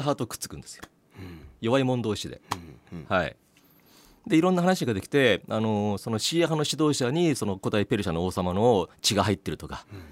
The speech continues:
Speaker 1: いう話になっていて、
Speaker 2: うん。
Speaker 1: で、それがイラン人の心を打つんですね。
Speaker 2: うん。
Speaker 1: う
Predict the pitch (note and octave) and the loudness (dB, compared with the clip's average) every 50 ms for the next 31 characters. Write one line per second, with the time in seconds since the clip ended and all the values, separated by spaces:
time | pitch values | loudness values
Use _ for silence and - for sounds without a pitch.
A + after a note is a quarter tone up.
0 | - - - G2 F#2 G2+ G2 - - F#2+ F#2+ F#2+ - _ - - - - _ - | -16 -10 -6 -4 -2 -2 -2 -2 -2 -2 -4 -4 -4 _ -12 -14 -14 -8 _ 2
1 | A#2 G#2 D#2+ C2 - - _ _ - - - - - - - - C3 C#3 - D3 | 4 4 4 2 -2 -6 _ _ -20 -20 -20 -20 -20 -18 -10 -8 -6 -4 -2 -2
2 | D3+ D3 C#3 C#3 C#3 C#3 C3 B2+ - F2+ D#2+ D2+ - F2+ - G#2 F2+ D#2+ C#2+ B1+ | 0 0 2 2 2 2 0 0 -2 -2 -4 -4 -6 -6 -4 -2 -2 -2 -2 -2
3 | B1 F2 A#2 A#2 - - D2 C2 - - - - C#3+ F3+ - G#2 F#2+ F#2 F2 G2+ | 0 0 -2 -2 -2 -4 -8 -8 -10 -12 -10 -10 -10 -10 -10 -12 -16 -12 -6 -4
4 | A2 | -4